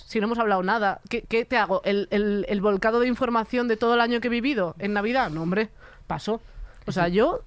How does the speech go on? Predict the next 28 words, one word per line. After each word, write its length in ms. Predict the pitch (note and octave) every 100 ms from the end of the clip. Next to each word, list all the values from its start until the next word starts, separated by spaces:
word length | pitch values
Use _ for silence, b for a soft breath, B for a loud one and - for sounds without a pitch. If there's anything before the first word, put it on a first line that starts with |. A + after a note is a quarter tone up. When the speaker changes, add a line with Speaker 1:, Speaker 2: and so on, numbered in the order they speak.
| -
Speaker 1:
cenar 260 | G3+ G#3+ C#4+
con 160 | A3+
quien 260 | G3 F3 E3 -
me 140 | - E3
caiga 220 | F3 E3+
bien. 220 | D#3+ D#3
Speaker 2:
Estoy 320 | D#3+ - D#3+ D#3
totalmente 440 | D#3 D#3+ D#3 D3+
de 80 | C#3+
acuerdo. 260 | D3 D3
O 40 | C#3
sea, 180 | D3+ C#3+
yo 60 |
es 40 | E3
verdad 180 | F#3
que 100 | F#3+ E3+
sí, 140 | G3
es 40 |
verdad 260 | F3+ F3 F3
que 160 | G3+ F3
no 520 | D#3+ D#3 D#3 F3 F3+ - - - - - - - -
tengo 220 | F#3+ F3+
muchos 360 | F3+ F3 F#3 E3
gazapos 440 | D#3 F3 E3 D#3+
familiares 600 | - D#3 D#3 E3+ D#3+ D#3+
y 120 | D#3+ D3
como 280 | D3+ C#3+
que... 160 | C#3 D3